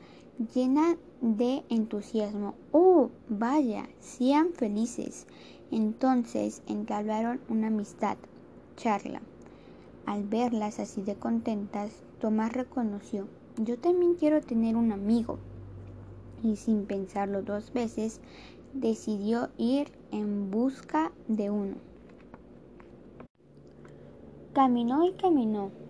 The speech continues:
y mientras andaba no dejaba de preguntarse: "¿Dónde puedo conseguir un amigo?".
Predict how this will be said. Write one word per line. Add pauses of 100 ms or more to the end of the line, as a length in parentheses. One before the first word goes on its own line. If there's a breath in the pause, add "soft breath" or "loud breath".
(180)
y
mientras (500)
andaba (180)
no (200)
dejaba (260)
de
preguntarse: (560 loud breath)
"¿Dónde
puedo
conseguir
un
amigo?".